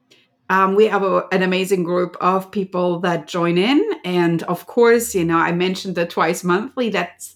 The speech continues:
sets amazing deadlines for people to get things done. But then, of course,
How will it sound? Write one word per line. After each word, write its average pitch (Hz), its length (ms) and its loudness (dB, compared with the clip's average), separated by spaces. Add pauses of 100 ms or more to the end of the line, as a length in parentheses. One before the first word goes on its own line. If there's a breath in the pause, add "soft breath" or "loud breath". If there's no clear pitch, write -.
sets 233 460 -6
amazing 190 480 -2
deadlines 165 540 -2
for 196 100 -4
people 180 260 -6
to 165 100 -10
get - 220 -10
things 160 300 -4
done. 170 420 0 (460 loud breath)
But 196 240 -2
then, 277 180 2
of 262 220 0
course, 233 480 4